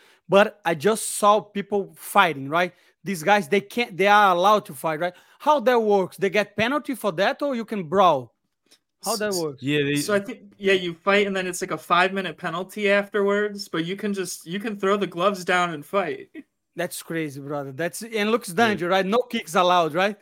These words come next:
Speaker 1: <laughs> Otherwise, you're gonna,
Speaker 2: Okay.
Speaker 1: you're gonna kill somebody, right? <laughs>
Speaker 2: Dude, you do a spinning hook kick with the eye, with the
Speaker 1: Yeah,
Speaker 2: blades that
Speaker 1: that
Speaker 2: right, right,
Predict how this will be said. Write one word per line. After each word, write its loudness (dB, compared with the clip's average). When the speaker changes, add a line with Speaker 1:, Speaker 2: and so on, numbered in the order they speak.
Speaker 1:
<laughs> -20
Otherwise, 6
you're 0
gonna, 0
Speaker 2:
Okay. -10
Speaker 1:
you're -4
gonna -4
kill -2
somebody, 2
right? -2
<laughs> -12
Speaker 2:
Dude, -2
you -2
do -2
a -2
spinning -2
hook -6
kick -2
with -6
the -6
eye, 2
with -6
the -10
Speaker 1:
Yeah, 4
Speaker 2:
blades -6
that -6
Speaker 1:
that 0
Speaker 2:
right, 2
right, 0